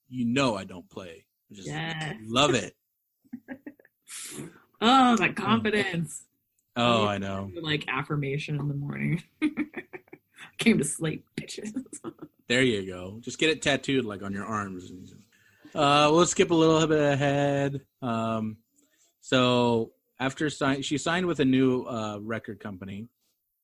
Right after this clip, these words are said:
Speaker 1: uh, in April twenty eighteen. You know, Drake's number one hit, "Nice for What," featured her, uh, but was uncredited. And then the first major record deal with Asylum,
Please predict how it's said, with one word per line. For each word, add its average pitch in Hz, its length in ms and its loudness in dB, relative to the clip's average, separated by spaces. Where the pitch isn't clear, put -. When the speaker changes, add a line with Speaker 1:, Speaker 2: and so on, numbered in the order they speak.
Speaker 1:
uh, 104 300 -6
in 107 160 -10
April 135 320 -6
twenty 131 340 -4
eighteen. 139 760 -4
You 123 80 -6
know, 110 140 -4
Drake's 120 340 -4
number 117 160 -2
one 110 160 -4
hit, 110 260 -6
"Nice 110 280 -10
for 117 180 -12
What," 110 320 -10
featured 107 540 -10
her, 107 440 -6
uh, 101 220 -6
but 104 100 -10
was 101 160 -8
uncredited. 110 800 -4
And 113 100 -2
then 117 140 2
the 113 100 2
first 135 360 0
major 123 280 2
record 113 360 0
deal 107 480 -2
with 120 440 -10
Asylum, 104 680 -12